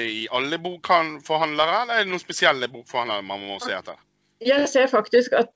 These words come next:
Speaker 2: eh, det er en nettbutikk som allerede har begynt å se, forhåndsselge den. Eh, så har jeg prøvd å få ut av forlaget i dag <laughs> hvor den skal selges, for det husker jeg ikke. Så det har vært litt mye de siste dagene, kan du si.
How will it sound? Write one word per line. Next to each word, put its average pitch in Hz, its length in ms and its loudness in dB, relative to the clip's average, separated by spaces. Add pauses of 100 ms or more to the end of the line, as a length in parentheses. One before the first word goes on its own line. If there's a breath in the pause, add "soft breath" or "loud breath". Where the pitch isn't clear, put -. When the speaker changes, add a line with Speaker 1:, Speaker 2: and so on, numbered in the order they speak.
Speaker 2:
eh, 240 180 8
det 220 60 6
er 226 160 6
en 254 160 4
nettbutikk 220 720 0
som 226 140 0
allerede 220 380 8
har 208 100 6
begynt 180 280 2
å 208 80 8
se, - 160 0
forhåndsselge 170 720 6
den. 277 200 2 (280)
Eh, 220 680 4 (300)
så 226 80 4
har 226 140 8
jeg 233 100 -2
prøvd 196 220 6
å 220 100 8
få 220 160 10
ut 202 100 6
av 208 80 6
forlaget 175 400 6
i 196 60 6
dag 190 200 6
<laughs> 208 280 0
hvor 196 100 8
den 202 220 8
skal 208 180 2
selges, - 560 0
for 190 120 2
det 214 120 2
husker - 300 -6
jeg - 60 -10 (120)
ikke. - 80 -18 (600)
Så 214 280 8
det 226 60 10
har 220 80 10
vært 226 180 4
litt 240 140 8
mye 185 500 8
de 208 140 4
siste 208 280 4
dagene, 208 520 6
kan 226 140 0
du 240 80 8
si. 247 100 4